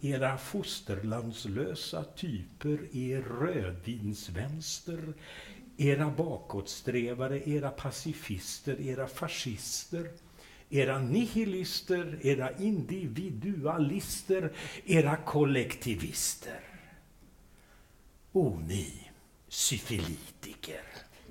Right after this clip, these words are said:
O ni hjärtsjuka. O ni leverförstorade. O ni vattusiktiga. O ni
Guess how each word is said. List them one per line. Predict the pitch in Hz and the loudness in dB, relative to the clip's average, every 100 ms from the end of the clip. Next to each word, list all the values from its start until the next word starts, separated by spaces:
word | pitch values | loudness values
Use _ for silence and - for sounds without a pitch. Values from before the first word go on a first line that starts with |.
| - - - - - - - - - - | -20 -20 -18 -18 -16 -16 -18 -18 -4 8
O | 233 240 | 12 12
ni | 202 160 143 | 12 10 10
hjärtsjuka. | - - - - - - - - - - - - - - - - - - - - | 10 8 2 0 0 -2 -10 -12 -16 -18 -12 -12 -12 -16 -20 -20 -20 -20 -4 6
O | 233 175 120 | 8 8 4
ni | 110 160 110 90 98 - - - | 4 2 0 -4 -8 -12 -6 2
leverförstorade. | 113 139 107 76 78 - 80 123 - - 113 80 147 - 98 98 90 104 - - - - - | 6 8 6 2 -2 -4 -4 -2 0 2 2 0 -8 -8 -6 -4 -4 -6 -10 -18 -16 -4 2
O | 185 202 | 4 6
ni | 165 151 143 123 | 6 4 2 2
vattusiktiga. | 170 - - 123 113 104 - 147 - - - 151 147 151 147 - | 0 0 -6 -6 -4 -2 -2 -2 -4 -10 0 2 4 2 2 0
O | 165 190 | 0 2
ni | 165 131 139 | 2 2 0